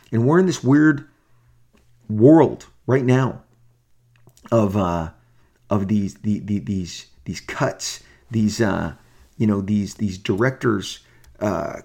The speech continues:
cuts that, that, that we know exist, but we're not allowed to see them. And, uh, and, and, and, I mean, whether it's Lord and Miller's entire Han Solo movie, okay, because that exists, okay?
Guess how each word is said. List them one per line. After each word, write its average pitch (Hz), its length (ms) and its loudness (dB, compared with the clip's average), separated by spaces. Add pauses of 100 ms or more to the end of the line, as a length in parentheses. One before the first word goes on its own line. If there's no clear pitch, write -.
cuts - 400 -2
that, 104 220 0
that, 117 180 -2
that - 120 -2
we 117 200 2
know 123 580 4 (320)
exist, 113 640 2
but - 80 -2
we're 117 160 0
not 127 140 2
allowed 131 200 2
to 113 60 -6
see - 260 -4
them. - 220 2 (760)
And, 117 320 2
uh, 95 360 0 (500)
and, 113 200 2
and, 117 260 0
and, 110 720 -2
I 120 80 0
mean, 113 360 0 (180)
whether 117 260 6
it's 107 180 -2
Lord 139 260 4
and 127 140 4
Miller's 151 460 4
entire 123 640 2
Han 131 260 0
Solo 143 360 2
movie, 170 400 0 (420)
okay, 135 440 -2 (200)
because - 400 -2 (200)
that 127 200 0
exists, 165 920 4 (260)
okay? 156 440 0